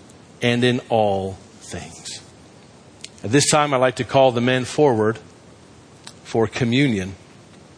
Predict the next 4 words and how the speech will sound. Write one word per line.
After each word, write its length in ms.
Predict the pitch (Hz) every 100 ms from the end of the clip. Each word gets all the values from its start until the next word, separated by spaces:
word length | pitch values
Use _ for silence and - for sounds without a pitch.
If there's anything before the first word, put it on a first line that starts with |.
| - - - - - - - - - -
Fellow 320 | - 156 156
saints, 420 | - 170 175 165
our 100 | 160
God 640 | 127 151 156 175 214 214